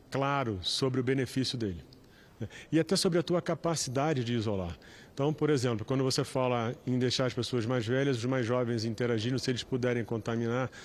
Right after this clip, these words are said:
se eles puderem transmitir a doença, você pode ter essa transmissão nas famílias. Quando você fala em alguma coisa,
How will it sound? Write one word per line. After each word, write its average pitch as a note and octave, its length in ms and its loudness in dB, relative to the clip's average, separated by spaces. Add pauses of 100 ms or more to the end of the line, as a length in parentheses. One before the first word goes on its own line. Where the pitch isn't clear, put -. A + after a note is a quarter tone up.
(120)
se - 80 -6
eles G#2+ 60 -4
puderem B2 300 0
transmitir B2 560 0
a A#2+ 40 0
doença, B2 380 0
você B2+ 220 0
pode B2+ 260 0
ter - 80 -2
essa B2 160 0
transmissão B2 480 0 (400)
nas C3 220 2
famílias. A#2+ 440 0
Quando C3 240 0
você C3 220 0
fala D3 300 0
em - 20 2
alguma B2+ 320 0
coisa, A#2 400 0